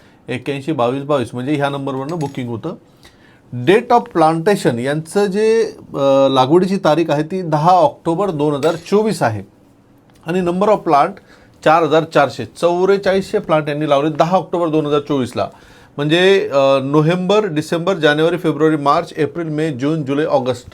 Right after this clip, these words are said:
आता दहावा महिना चालू आहे, बरोबर. साडे दहा महिन्यामध्ये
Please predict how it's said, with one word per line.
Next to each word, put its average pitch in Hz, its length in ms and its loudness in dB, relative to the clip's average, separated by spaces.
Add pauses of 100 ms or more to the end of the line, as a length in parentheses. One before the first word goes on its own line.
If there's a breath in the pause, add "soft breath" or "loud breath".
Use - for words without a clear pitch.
आता 156 180 -4
दहावा 147 280 2
महिना 139 240 -4
चालू 117 200 -2
आहे, 113 100 -6
बरोबर. 117 260 -4 (1080 soft breath)
साडे 190 220 4
दहा 240 200 4
महिन्यामध्ये 156 560 0